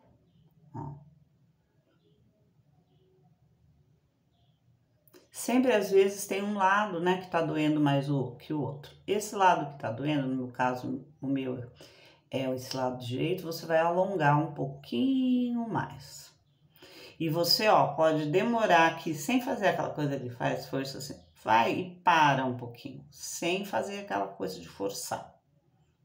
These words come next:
tá? Aí você vai fazer a rotação, ó, forçando, tentando enxergar além,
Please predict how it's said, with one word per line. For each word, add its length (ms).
tá? 400
Aí 260
você 360
vai 220
fazer 760
a 160
rotação, 880
ó, 360
forçando, 640
tentando 380
enxergar 600
além, 440